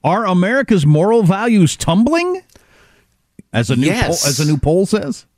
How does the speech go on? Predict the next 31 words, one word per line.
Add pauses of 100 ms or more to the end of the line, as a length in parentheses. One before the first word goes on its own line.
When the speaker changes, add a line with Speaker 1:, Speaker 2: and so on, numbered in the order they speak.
(160)
Speaker 2:
Yes. (160)
Speaker 1:
Okay. (500)
We
got
this
text. (1300)
"I
think
you
tune
into
the
Armstrong
and
Getty
show
to
feel
just
a
little
worse
than
you
did
when
you
got
up,
don't
you?